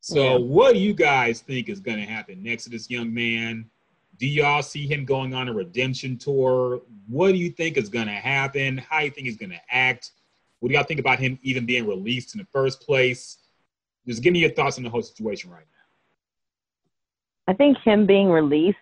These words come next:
Speaker 2: in the first place is very interesting, seeing as there are other inmates that are equally able to contract the coronavirus. So the fact that he was the only one selected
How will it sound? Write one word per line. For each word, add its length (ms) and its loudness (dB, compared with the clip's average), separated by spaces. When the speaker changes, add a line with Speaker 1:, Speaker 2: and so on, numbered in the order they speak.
Speaker 2:
in 120 4
the 140 2
first 300 4
place 340 4
is 120 -4
very 320 4
interesting, 680 0
seeing 260 0
as 140 0
there 180 6
are 220 4
other 680 4
inmates 640 2
that 120 6
are 220 4
equally 560 4
able 380 6
to 100 0
contract 600 2
the 120 0
coronavirus. 960 0
So 80 0
the 120 -4
fact 300 0
that 140 -2
he 160 -8
was 200 -4
the 220 -4
only 320 2
one 420 -2
selected 500 0